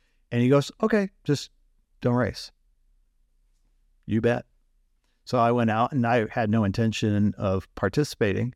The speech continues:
And one of the guys is like, "Hey, kid, you wanna try it?"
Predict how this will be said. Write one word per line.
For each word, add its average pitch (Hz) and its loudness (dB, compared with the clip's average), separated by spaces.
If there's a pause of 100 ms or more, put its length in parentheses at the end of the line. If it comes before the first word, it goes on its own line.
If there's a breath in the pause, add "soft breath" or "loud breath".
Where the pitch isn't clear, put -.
And 123 -2
one 123 0
of 117 0
the 104 -2
guys 107 -4
is 107 -8
like, 104 -6 (480)
"Hey, 160 0
kid, 180 -2
you 123 -2
wanna 123 2
try 120 0
it?" 208 0